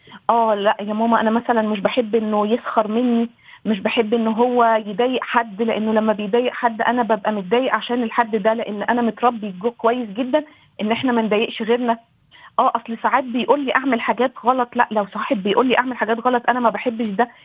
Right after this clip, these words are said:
فأبدأ بالحوار، أخلي منه هو يطلع المواصفات، وبناء عليه أقول له: "طب في حد بقى في دايرة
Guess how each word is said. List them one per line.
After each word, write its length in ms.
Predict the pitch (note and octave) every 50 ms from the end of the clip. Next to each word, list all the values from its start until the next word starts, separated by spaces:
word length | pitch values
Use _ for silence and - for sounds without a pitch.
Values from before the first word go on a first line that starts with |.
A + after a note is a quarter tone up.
| - - - - _ -
فأبدأ 320 | - C#4 F#4+ F4 - - - G3
بالحوار، 520 | G#3 G#3 G#3 - A3+ G#3+ A#3 C4+ D4 D4 - -
أخلي 400 | G#3 - B3 A3+ G#3+ G#3 A3 A3
منه 300 | A3+ C4+ F4 F#4+ D4+ B3+
هو 300 | A3 A#3+ B3+ B3+ A3+ G#3
يطلع 380 | F#3 A#3 D4 - C#4+ A#3 G3+ G#3+
المواصفات، 680 | G#3+ G#3+ G#3 G#3 G#3 G#3 - G#3 - - D4 E4+ - _ -
وبناء 460 | A#3 A3 F#3+ A3+ A#3+ D4 E4 D#4+ D4+
عليه 200 | C4 - C4+ C#4+
أقول 140 | - C#4+ C#4+
له: 60 | C#4+
"طب 140 | - G#3 F#3+ _ -
في 140 | - F4+ -
حد 260 | - D4 D4 C4+ A3 A3+
بقى 200 | G3+ B3 B3+ B3
في 60 | G3+ -
دايرة 260 | B3 C4 C#4 B3+ A#3